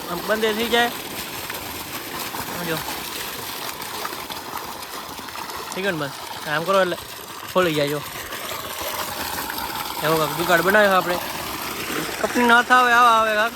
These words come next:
એ છે ને દિયાન બરવા ખરાબ થઈ જાય. જો આને ખાંચ્યું છે ને કાંઈ થઈ જાય,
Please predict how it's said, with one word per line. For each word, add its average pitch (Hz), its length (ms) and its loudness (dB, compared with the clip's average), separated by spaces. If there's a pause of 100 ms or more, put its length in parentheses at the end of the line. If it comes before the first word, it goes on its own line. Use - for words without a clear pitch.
(500)
એ 180 80 -4
છે 220 100 -2
ને 220 60 -6
દિયાન 214 300 -2
બરવા 208 300 2
ખરાબ 214 260 4
થઈ 208 120 -4
જાય. 196 100 -2
જો 196 100 -2
આને 175 380 -2
ખાંચ્યું 214 340 0
છે - 0 -
ને 202 120 -8 (500)
કાંઈ 196 220 2
થઈ 170 120 -4
જાય, 170 160 -2